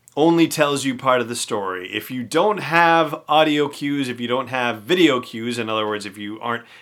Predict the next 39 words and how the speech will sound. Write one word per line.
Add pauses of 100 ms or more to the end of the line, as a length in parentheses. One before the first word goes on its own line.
(120)
actually
hearing
a
person's
voice
or
seeing
their
face, (320)
then (180)
you
lose
a
lot
of
the
communication
cues.
You
lose
body
language,
you,
you,
you
lose
tone
of
voice. (340)
There
are
so
many
other
things
that
you
can
learn